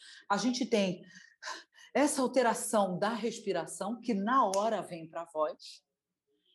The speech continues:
e a gente tem, é, entre outras coisas, um enrijecimento da musculatura. Então, você sente que a boca fica um pouco rígida pra você mexer com seus lábios, abrir a boca,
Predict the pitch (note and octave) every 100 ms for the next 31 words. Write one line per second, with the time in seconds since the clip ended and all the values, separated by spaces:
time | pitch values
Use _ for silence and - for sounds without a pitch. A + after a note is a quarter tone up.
0 | _ G#4 G4+ A3 G#3+ D4+ - A3 G#3+ C4
1 | - - _ _ - F#3+ G3+ G3 G3+ G3
2 | G3+ G3+ A#3+ E4 - G#3 A#3 C#4 B3+ C4+
3 | C4+ D4 F#4 G#4+ D#4 E4 A3 B3 C4+ -
4 | D4+ A3 B3 B3+ B3+ B3+ - D4+ F4+ F4+
5 | D4+ G#3 C#3+ - _ - G#3 B3+ C#4 D4+
6 | - G#3+ A#3 B3 A#3+ E3 E3 A#3+ A#3+ B3
7 | F3 - - - - - - - C4+ C4+
8 | C4 B3+ - _ _ A3+ A3 A3 G3+ B3+
9 | A3+ G3 C#4+ C4 F3+ A3 G#3+ A3 D#3 D3+
10 | - F3+ E3 E3+ A#3 - - A#3+ - F3+
11 | G#3+ G#3+ B3 A3 F3+ E3 D#3+ D3+ D#3+ G3
12 | G#3+ F3+ F3+ F3+ E3+